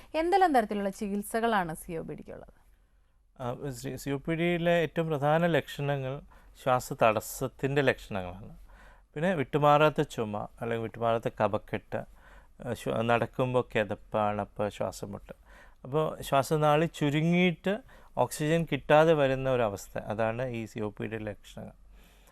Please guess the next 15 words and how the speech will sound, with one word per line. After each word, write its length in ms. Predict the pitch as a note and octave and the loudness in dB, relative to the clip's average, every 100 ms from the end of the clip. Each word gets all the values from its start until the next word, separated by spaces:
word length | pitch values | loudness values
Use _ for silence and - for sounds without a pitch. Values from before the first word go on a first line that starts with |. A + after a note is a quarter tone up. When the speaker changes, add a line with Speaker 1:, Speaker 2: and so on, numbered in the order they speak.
| _ - | _ -12
Speaker 2:
അപ്പോൾ 220 | A#2+ D3 | -4 -4
ബ്രോങ്കോ 480 | B2 A#2 C3 C3+ F3+ | 0 0 2 2 4
ഡയലേറ്റേഴ്സ് 880 | D#3 C3 C3 D3 D#3 - C#3+ B2+ - | 8 6 6 4 2 2 0 0 -4
എന്ന് 160 | A#2 A2+ | -4 0
പറഞ്ഞ 300 | A2+ A2+ A#2+ | 0 -2 -2
ചില 320 | A#2 A2 A#2 - | -2 0 -2 0
മരുന്നുകളുണ്ട്. 720 | G#2 G2 G#2 G2 F#2 F#2 D#3 - - - - | -2 -2 -4 -4 -6 -8 -12 -14 -20 -16 0
ശ്വാസനാളി 680 | C3 B2 D3+ C#3+ C#3 C3+ D3 | 0 2 0 4 4 4 0
ചുരുങ്ങിയതിനെ 720 | - C3+ B2+ C#3 C#3 C3 D3 | 0 -2 0 -2 -2 -2 -4
നമ്മൾ 260 | C#3 B2+ | -4 -4
വികസിപ്പിച്ചെടുക്കുന്ന 1200 | C3 A#2 B2 - C#3 - B2 B2 G#2+ - A2+ A2+ - - - _ - | -2 -2 -2 -4 -6 -6 -4 -2 -2 -6 -8 -10 -12 -18 -20 _ -6
ചില 140 | G#2 | -6
മരുന്നുകൾ. 420 | G2+ F#2+ G2 - - | -6 -8 -10 -12 -14
അപ്പോൾ 360 | A#2+ B2+ C3 - | -8 -6 -6 -2
ആ 380 | C3+ E3+ A#3 | 2 2 0